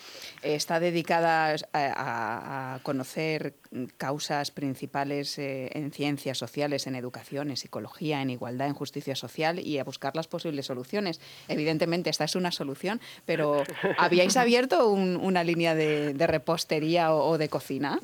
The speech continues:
Speaker 2: No, no, la verdad es que esto fue un proyecto que se inició a través de una amiga común de entre Vanusa,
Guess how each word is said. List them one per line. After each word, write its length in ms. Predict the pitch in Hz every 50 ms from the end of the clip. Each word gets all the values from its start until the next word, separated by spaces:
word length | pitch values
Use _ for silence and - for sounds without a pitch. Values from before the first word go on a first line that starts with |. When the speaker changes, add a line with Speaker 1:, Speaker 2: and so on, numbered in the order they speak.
| - 220
Speaker 2:
No, 420 | 190 185 190 202 196 190 185 170
no, 240 | 160 175 185 190 185 175 - 214
la 140 | 185 165 156
verdad 180 | 160 160 175 180 -
es 140 | 233 208 -
que 100 | - 226
esto 180 | 202 - 220
fue 140 | 196 - 208
un 80 | 196 190
proyecto 580 | 180 185 185 175 190 185 - - 196 190 202 - - - - - - - - - - - - - - - -
que 260 | 170 160 156 151 147 -
se 80 | - 147
inició 400 | 143 139 - - 180 180 180 170
a 40 |
través 360 | - 143 135 131 143 151 147 147
de 80 | 151
una 440 | 151 151 151 147 147 147 151 143 143 -
amiga 360 | - 156 143 151 156 156 151
común 460 | - - 151 156 180 196 185 185 196 - - -
de 120 | - 143 135
entre 280 | 135 131 - 131 131
Vanusa, 600 | 127 131 127 135 147 147 135 - 147 139 135 127